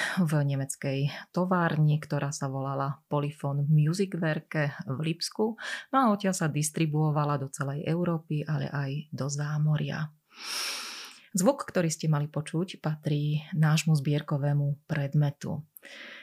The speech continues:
Náš polifón alebo hraciu skrinku vyrobil Hugo Hönig z Berlína. Kedysi v minulosti sa nachádzala v zájazdnom hostinci v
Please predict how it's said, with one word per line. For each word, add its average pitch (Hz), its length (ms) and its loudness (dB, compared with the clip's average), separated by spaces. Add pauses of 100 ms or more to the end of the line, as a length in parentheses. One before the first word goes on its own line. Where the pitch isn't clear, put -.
(340)
Náš 147 320 4
polifón 151 560 2
alebo 135 320 0
hraciu 151 400 -2
skrinku 151 720 0 (880)
vyrobil 160 480 2 (240)
Hugo 160 320 4
Hönig 143 720 0
z 147 160 0
Berlína. 135 720 -2 (880)
Kedysi 202 320 4
v 156 80 10
minulosti 139 720 0
sa 147 160 0
nachádzala 143 880 0
v 160 160 -4
zájazdnom 147 800 2 (160)
hostinci 147 800 -2
v - 100 -8